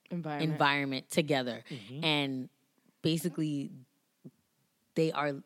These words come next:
Speaker 2: not living off of each other, but they're their sense of life is based on what's
Speaker 1: It's the
Speaker 2: around them.
Speaker 1: cycle of life.
Speaker 3: Facts.
Speaker 2: Right. So I'm gonna take a paragraph from this article because I think it's an important place to, to go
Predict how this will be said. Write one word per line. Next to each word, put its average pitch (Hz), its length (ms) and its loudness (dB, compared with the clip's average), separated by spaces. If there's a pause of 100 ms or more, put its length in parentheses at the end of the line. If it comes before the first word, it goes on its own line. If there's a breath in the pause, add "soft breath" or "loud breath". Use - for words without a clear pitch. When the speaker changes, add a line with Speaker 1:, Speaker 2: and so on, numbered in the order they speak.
(120)
Speaker 2:
not 208 180 -6
living 160 460 2
off 160 180 4
of 165 80 -2
each 170 160 0
other, 160 180 6
but 143 340 0
they're 143 380 2 (580 soft breath)
their 156 160 4
sense 196 280 4
of 147 140 2
life 151 320 4
is 139 160 -2
based 151 360 0
on 139 240 -2
what's 143 200 0
Speaker 1:
It's 151 140 -4
the - 40 -
Speaker 2:
around 127 140 0
them. 233 100 -2
Speaker 1:
cycle 190 360 2
of 151 140 -2
life. 135 280 -6
Speaker 3:
Facts. 160 200 -2
Speaker 2:
Right. 147 360 4
So 170 560 10 (120)
I'm 175 160 8
gonna 247 160 8
take 220 140 6
a 185 60 8
paragraph 165 400 6
from 165 300 4
this 147 540 2 (560)
article 135 560 4 (100)
because 156 260 2
I 135 100 2
think 160 220 2
it's 151 140 -2
an 139 80 0
important 135 380 0
place 135 280 -4
to, 123 280 -8 (380)
to 147 100 -4
go 127 320 0